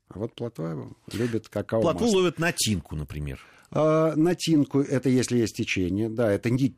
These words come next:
Speaker 1: нитчатые,
Speaker 2: Мгм.
Speaker 1: э, зеленые во-, водоросли ловят на тинку.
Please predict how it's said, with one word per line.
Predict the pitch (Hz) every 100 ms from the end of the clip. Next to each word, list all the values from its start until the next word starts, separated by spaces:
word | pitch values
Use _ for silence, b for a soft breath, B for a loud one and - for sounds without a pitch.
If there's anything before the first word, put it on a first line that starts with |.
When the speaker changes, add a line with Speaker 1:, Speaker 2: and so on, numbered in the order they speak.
| -
Speaker 1:
нитчатые, | 131 123 - 110 - 98
Speaker 2:
Мгм. | 95 90
Speaker 1:
э, | 98 98 95
зеленые | 113 95 90 95
во-, | 85 82 82
водоросли | 95 85 113 - 151
ловят | 95 98 85 -
на | 95
тинку. | - 73 64